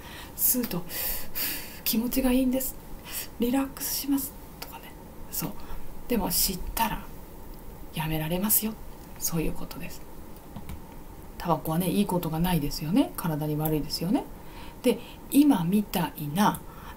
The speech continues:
何々性、皆さんちょっと迷ってしまいましたけどね、結局ね、こういうの、漢字のこれ、これは本当に大事なので、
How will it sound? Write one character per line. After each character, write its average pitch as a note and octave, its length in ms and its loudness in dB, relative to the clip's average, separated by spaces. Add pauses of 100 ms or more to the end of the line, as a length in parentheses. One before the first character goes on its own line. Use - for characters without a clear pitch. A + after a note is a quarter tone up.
何 A3+ 380 6
々 G3 320 6
性、 E3+ 440 4
皆 G3+ 180 2
さ G3 120 2
ん E3+ 40 6
ち E3 80 0
ょ G3+ 40 2
っ - 40 2
と E3+ 120 2
迷 D#3+ 260 4
っ B3+ 40 6 (380)
て A#3+ 100 2
し G#3+ 140 4
ま F#3+ 100 8
い F3 80 6
ま E3+ 120 4
し - 60 0
た E3 120 0
け D3+ 140 0
ど C#3+ 100 0
ね、 D#3 200 2
結 F3 260 -2
局 D3+ 240 -2
ね、 E3 160 0 (380)
こ - 180 0
う B3 40 10
い B3+ 60 10
う A3+ 60 8
の、 D3 180 2 (200)
漢 G3+ 260 4
字 F3+ 140 0
の F3 240 2
こ - 140 0
れ、 E3 160 2 (420)
こ - 120 0
れ G#3 200 4 (180)
は G3+ 200 4 (1160)
本 G3 300 6 (200)
当 B3+ 80 8
に G#3 100 8
大 F#3 160 4
事 F3+ 100 0
な E3 100 4
の C3+ 120 -2
で、 - 240 -2